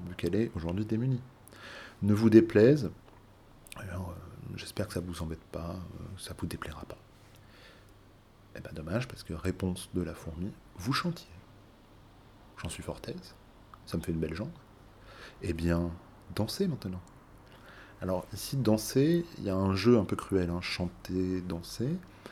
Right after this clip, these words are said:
et aussi ça fait allusion à un certain nombre d'expressions qui aujourd'hui sont sorties de la langue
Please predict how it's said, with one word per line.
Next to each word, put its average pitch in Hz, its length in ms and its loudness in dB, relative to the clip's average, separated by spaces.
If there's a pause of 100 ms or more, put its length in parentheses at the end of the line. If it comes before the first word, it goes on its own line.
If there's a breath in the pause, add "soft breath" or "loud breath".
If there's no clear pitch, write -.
(360 loud breath)
et 113 180 12
aussi 110 420 6
ça 107 140 -2
fait - 100 -2
allusion 117 440 4
à 117 40 4
un 107 40 0
certain 110 260 -2
nombre 110 120 4
d'expressions 107 600 2
qui - 200 -2
aujourd'hui 107 400 4
sont 110 140 -2
sorties 101 300 -8
de 101 40 2
la 95 80 4
langue 110 360 4